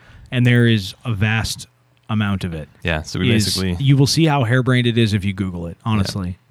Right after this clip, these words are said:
Speaker 2: Just
Speaker 1: Like,
Speaker 2: get
Speaker 1: we're gonna post some articles. We're not leaving you with no substance at all on the blog, but
Speaker 2: We'll give our opinions. I mean, this is very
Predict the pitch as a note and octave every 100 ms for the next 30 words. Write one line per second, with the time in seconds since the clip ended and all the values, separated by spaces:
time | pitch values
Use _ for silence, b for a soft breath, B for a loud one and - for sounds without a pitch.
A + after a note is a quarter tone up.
0 | - - A2+ G#2 C#3+ D3+ C3+ D3 - C3
1 | A#2+ C3 C3 C#3+ B2 B2+ B2 A2+ A2+ B2+
2 | A#2 G#2+ G#2+ A2+ A2+ A2+ G#2+ A2+ - A#2
3 | A2+ - - A2+ A2+ A2 B2 A#2+ C3 C#3+
4 | D3 A#2 G#2 G2 _ - G2 G2+ F#2+ F2
5 | G2 F2+ - G#2+ A#2+ C#3+ G2+ D#2+ E2+ G#2
6 | F#2 F2+ E2+